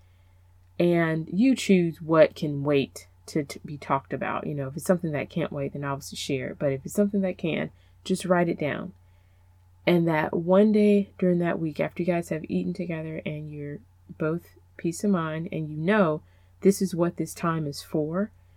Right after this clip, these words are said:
then you can share, have, like, an hour to share back and forth, uh, business stuff. So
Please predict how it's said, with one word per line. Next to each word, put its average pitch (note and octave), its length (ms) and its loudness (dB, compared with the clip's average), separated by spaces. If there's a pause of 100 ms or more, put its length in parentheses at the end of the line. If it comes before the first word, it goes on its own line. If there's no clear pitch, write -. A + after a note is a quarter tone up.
(200)
then F3+ 200 6
you F3 100 4
can D#3 220 -6
share, - 520 -2
have, D#3 120 -6
like, D#3 160 -6
an D3+ 80 -6
hour D3 300 -6
to D3 80 -8
share C3+ 420 -6 (420)
back F3+ 280 -2
and D#3 100 -6
forth, C#3 320 0 (500)
uh, C#3+ 240 -4
business D#3 800 2
stuff. - 400 -2
So D3 380 2